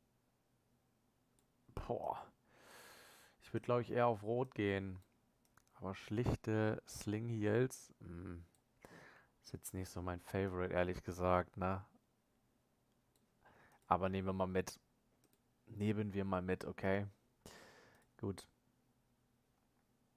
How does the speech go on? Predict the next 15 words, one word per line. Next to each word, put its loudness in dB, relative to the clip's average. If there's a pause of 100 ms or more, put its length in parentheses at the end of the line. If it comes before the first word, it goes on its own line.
(1500)
Nein, 4
wir 2
wollen 4
nicht -4
gehen. 0 (960)
Wir 2
wollen 4
hier 2
noch -2
was 0
aussuchen. -2
Schuhe 0
haben 2
wir -2
jetzt. -4